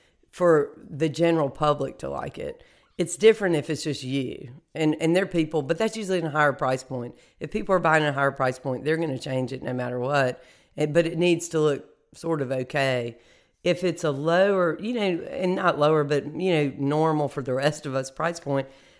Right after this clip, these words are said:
I think that you've gotta get a somewhat of a value on it unless you're gonna stay for a long time. But there are what we call renovation loans, and there are many lenders that do those. Well, actually, I'm gonna take that back. There are not many that do those.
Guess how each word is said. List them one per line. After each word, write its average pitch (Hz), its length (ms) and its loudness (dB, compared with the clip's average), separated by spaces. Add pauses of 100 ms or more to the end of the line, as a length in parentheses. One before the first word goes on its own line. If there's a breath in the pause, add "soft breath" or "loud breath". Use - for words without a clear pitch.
(120 loud breath)
I 170 60 2
think 202 340 0
that 170 260 6
you've 165 240 -6
gotta 156 300 4
get 143 200 2
a 135 180 0 (440)
somewhat 180 380 2
of 135 100 0
a 135 100 0
value 139 560 4
on 131 220 0
it 127 280 -4
unless 143 400 0
you're 139 100 -8
gonna 131 200 -4
stay 131 340 -4
for - 160 -10
a - 60 -10
long - 240 -10
time. 123 380 -4 (520 soft breath)
But 196 160 0
there 214 180 0
are 247 260 4
what 196 220 0
we 170 100 2
call 156 260 2
renovation 139 680 0
loans, 113 500 -14
and 143 300 0 (400 loud breath)
there 165 140 2
are 156 40 2
many 170 560 2
lenders 147 480 -2
that 139 180 -6
do 139 200 -2
those. 135 520 -2 (320)
Well, 233 160 -6
actually, 185 540 -6 (160)
I'm - 80 -12 (100)
gonna 196 100 -4
take 151 180 -10
that 156 140 -10
back. 165 220 -4
There 156 120 -2
are 156 40 0
not 156 320 0
many 143 520 -4
that 143 160 -6
do 180 120 -10
those. 135 260 -6